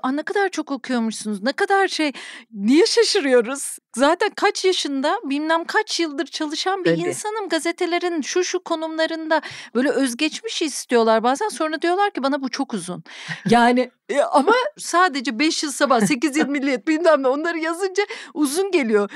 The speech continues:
Speaker 1: E, kardeşim, yirmi yedi <laughs> yıl olmuş benim bile yani şu yaşımda. E, ne yapalım? Neremize saklayalım? Sonra da, "Aa, biraz bir şeyler biliyormuşsunuz." deme ya. Niye? Şimdi benim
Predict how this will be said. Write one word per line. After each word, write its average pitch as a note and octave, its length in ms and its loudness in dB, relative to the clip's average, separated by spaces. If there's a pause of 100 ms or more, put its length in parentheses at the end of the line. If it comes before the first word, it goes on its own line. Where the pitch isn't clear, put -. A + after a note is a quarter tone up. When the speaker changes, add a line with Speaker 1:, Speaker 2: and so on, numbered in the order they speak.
(160)
Speaker 1:
E, A#3+ 100 -6
kardeşim, F#4+ 560 0
yirmi D#4 360 2
yedi F4 300 4
<laughs> - 120 4
yıl G#4+ 180 6
olmuş F4 380 0
benim D4 340 -2
bile B3 160 0
yani A3 360 2
şu B3+ 100 -8
yaşımda. A3 500 -4 (420)
E, C#4 80 0 (260)
ne A#3+ 220 0
yapalım? A#3+ 560 0 (100)
Neremize C4 580 2
saklayalım? A3+ 540 0
Sonra D#4+ 320 0
da, D#4+ 100 0 (320)
"Aa, F4+ 320 4
biraz F4+ 400 4
bir E4+ 40 0
şeyler E4+ 460 2
biliyormuşsunuz." D4 600 -4
deme F4+ 280 2
ya. A3 120 6
Niye? C#4 440 2
Şimdi A3+ 340 -4
benim C4+ 340 -2